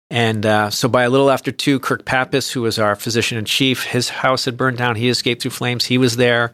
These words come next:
and more physicians were coming in to help. And someone called and said, "Josh, we need you in the command center." So that's when I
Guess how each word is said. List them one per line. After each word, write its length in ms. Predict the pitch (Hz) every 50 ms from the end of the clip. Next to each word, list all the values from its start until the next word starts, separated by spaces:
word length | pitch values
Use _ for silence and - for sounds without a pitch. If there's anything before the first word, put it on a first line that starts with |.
| _ _
and 360 | 117 113 110 110 107 107 101 - _ _ _
more 200 | 127 120 120 104
physicians 440 | - 120 107 117 104 - 120 107
were 80 | - 110
coming 240 | - - 110 107 104
in 100 | 107 107
to 60 | 101
help. 300 | 98 113 117 110 98 -
And 260 | - 104 101 101 98 -
someone 280 | - - 117 104 104 98
called 240 | - 110 98 101
and 100 | 101 98
said, 160 | - - 98 101
"Josh, 360 | - 104 95 95 92 - - - _ -
we 80 | 113
need 180 | 101 98 92 -
you 60 | 110
in 40 | 95
the 60 | 92
command 320 | - - 104 98 98 95
center." 260 | - - 101 76 - - - _ _ _ _ _ _ -
So 140 | - -
that's 300 | 113 107 98 - - -
when 140 | 113 104 101
I 280 | 98 98 98 101 101